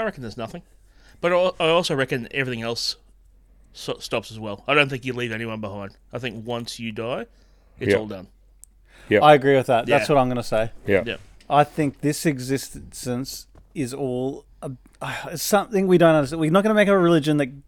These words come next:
Speaker 3: gets to the bottom of it.
Speaker 1: No, no.
Speaker 3: We have no idea what it is, but what we think it is is so far off
Speaker 2: Which,
Speaker 3: what it is.
Speaker 1: Yeah.
Speaker 2: which negates my fear because it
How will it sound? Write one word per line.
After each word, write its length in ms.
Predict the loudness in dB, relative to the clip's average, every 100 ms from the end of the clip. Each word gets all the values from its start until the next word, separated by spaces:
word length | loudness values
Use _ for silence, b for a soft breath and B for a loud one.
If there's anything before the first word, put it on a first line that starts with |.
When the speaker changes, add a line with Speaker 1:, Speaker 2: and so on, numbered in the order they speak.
| _
Speaker 3:
gets 300 | 0 0 -2
to 120 | -2
the 80 | 0
bottom 280 | 0 0 0
of 180 | -4 -6
it. 60 |
Speaker 1:
No, 180 | -8 -10
no. 40 | -14 b b
Speaker 3:
We 240 | -2 0 0
have 180 | -2 -2
no 420 | 0 4 4 6
idea 340 | 4 4 0
what 120 | 0 0
it 100 | -2
is, 280 | -4 -6 b b
but 120 | -2 2
what 240 | 4 4
we 100 | 2
think 280 | 0 -4 -2
it 100 | -2
is 260 | -2 -4 -8
is 160 | -12
so 280 | -4 0 0
far 420 | 2 2 4 4
off 60 | 4
Speaker 2:
Which, 100 | 2
Speaker 3:
what 100 | 0
it 100 | -2
is. 300 | -4 -8 -2
Speaker 1:
Yeah. 60 |
Speaker 2:
which 240 | 0 0 0
negates 600 | -2 4 4 4 -2 -4
my 200 | 0 0
fear 560 | 0 -2 0 0 -2 -8 B B B B -2
because 560 | -2 0 0 2 0 -2
it 180 | -4